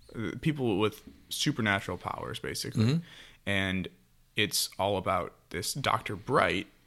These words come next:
Speaker 1: who gives therapy sessions for those people. And it's all done through, like, her point of view for the most part.
Speaker 2: Yeah,
Speaker 1: And
Speaker 2: and, like,
Speaker 1: so
Speaker 2: yeah, yeah, yeah.
Speaker 1: Yeah, and with some exceptions. But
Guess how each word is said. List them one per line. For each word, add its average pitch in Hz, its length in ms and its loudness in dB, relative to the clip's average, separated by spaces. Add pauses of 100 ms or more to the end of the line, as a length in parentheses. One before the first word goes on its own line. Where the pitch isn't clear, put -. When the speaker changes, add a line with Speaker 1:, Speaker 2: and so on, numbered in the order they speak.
(200)
Speaker 1:
who 104 360 -2 (160)
gives 107 560 -2
therapy 110 340 4
sessions 87 360 -6
for 101 120 -6
those 78 140 -4
people. 71 420 -8 (440)
And 101 100 -2
it's 98 100 -6
all 98 160 2
done 92 280 -2
through, 92 200 -8
like, 76 240 -8 (580)
her 92 300 -2
point 85 280 -10
of 90 80 -10
view 62 180 -8
for - 120 -12
the 76 60 -8
most - 260 -12
part. - 200 -6 (260)
Speaker 2:
Yeah, 98 240 8
Speaker 1:
And 92 80 0 (100)
Speaker 2:
and, 107 120 2
like, 101 60 4
Speaker 1:
so 104 200 -2
Speaker 2:
yeah, 87 220 -2
yeah, - 100 -8
yeah. - 80 -8 (240)
Speaker 1:
Yeah, - 60 -10 (100)
and 113 240 2 (140)
with 139 180 6
some 120 140 4
exceptions. 92 480 -4 (800)
But 120 440 6